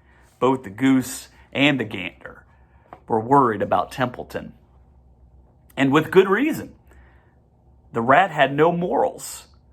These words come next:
no conscience, no scruples, no consideration, no decency, no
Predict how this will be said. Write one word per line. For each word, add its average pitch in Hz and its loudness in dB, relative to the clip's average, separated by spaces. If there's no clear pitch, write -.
no 196 2
conscience, 233 -2
no 247 0
scruples, 233 -2
no 220 -2
consideration, 240 0
no 262 2
decency, 226 -2
no 226 0